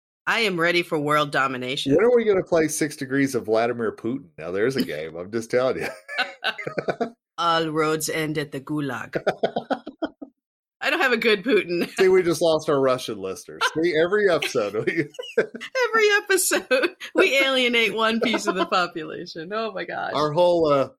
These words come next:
Speaker 2: Leningrad, uh, Saint Petersburg people just fell off right there.
Speaker 1: Well,
Speaker 2: They,
Speaker 1: now
Speaker 2: uh,
Speaker 1: you really insulted them. It's not Leningrad
Speaker 2: I know.
Speaker 1: anymore.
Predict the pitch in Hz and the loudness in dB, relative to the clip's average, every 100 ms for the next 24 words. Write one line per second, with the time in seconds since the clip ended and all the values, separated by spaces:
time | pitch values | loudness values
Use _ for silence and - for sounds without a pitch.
0 | _ 135 170 165 120 120 110 104 104 107 | _ 0 2 0 -2 -2 -2 -2 -2 -2
1 | 107 107 - 156 151 147 175 143 - 120 | -2 -4 0 -2 0 -4 -2 -4 -4 -6
2 | 117 131 113 104 110 - 123 117 95 92 | -4 -8 -8 -8 -10 -4 -2 -2 -4 -6
3 | - 131 139 123 101 135 131 151 160 165 | -4 -4 -2 -2 0 0 0 0 0 0
4 | 160 156 185 277 220 170 - 151 147 139 | 0 0 0 2 0 -2 -2 -2 -2 -4
5 | 139 131 139 165 160 156 226 247 165 143 | -4 -4 -4 -2 0 0 0 -2 0 2
6 | 151 156 175 208 226 151 | 2 2 2 2 2 0